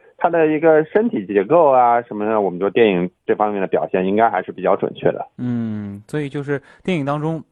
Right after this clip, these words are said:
Speaker 2: 没有让这个Blue浑身布满这个毛茸茸的羽毛，就可能也不能说它完全不科学，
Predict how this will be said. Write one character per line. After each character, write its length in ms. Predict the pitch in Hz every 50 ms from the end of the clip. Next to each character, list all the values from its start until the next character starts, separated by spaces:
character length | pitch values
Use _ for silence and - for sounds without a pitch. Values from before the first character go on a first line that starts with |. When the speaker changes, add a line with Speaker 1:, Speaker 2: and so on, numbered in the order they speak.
| _ -
Speaker 2:
没 140 | 131 139
有 120 | 170 160 135
让 220 | 135 143 135 127
这 160 | 123 127 127
个 80 | 120 113
Blue 340 | 107 123 135 139 127 120 113
浑 300 | - - 117 117 123 127
身 240 | 151 151 147 151 151
布 180 | - 175 165
满 280 | 131 110 101 101 101 101
这 100 | 113 117
个 80 | 117
毛 160 | 110 110 113 135
茸 140 | 143 135
茸 100 | 139 139
的 160 | 139 139 131 123
羽 100 | 117 117
毛， 240 | 117 113 123 143 143 - - - - _ _ _
就 160 | - 131 120
可 160 | - - 117
能 420 | 120 147 160 180 190 196 196 180
也 100 | 147 127
不 120 | 131 220 226
能 120 | 226 226
说 140 | - - 220
它 240 | 208 214 220 208 180
完 180 | 123 127 156
全 200 | 185 - 180 175
不 120 | 170 180 160
科 200 | - - 202 196
学， 200 | - 127 -